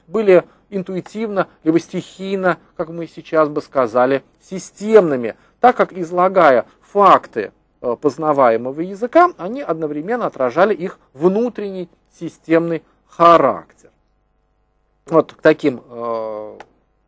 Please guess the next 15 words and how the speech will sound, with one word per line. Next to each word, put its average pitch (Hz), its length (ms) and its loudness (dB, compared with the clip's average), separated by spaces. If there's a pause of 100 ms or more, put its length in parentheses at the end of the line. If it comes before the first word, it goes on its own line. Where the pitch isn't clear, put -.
(160)
грамматическим 123 640 -12
описаниям 226 680 -2
относятся 190 680 -2 (380)
описание, 135 760 -2 (320)
э, 58 600 -8 (1400)
александрийских 143 760 -6
учёных, 208 440 0
системы, 123 580 -8 (400)
э, 107 260 -8
греческого 185 680 -2 (180)
языка, 170 680 -2 (180)
древнеиндийские 139 920 -8 (220)
грамматики, 180 1000 0 (380)
э, 117 880 2
описание, 147 840 -2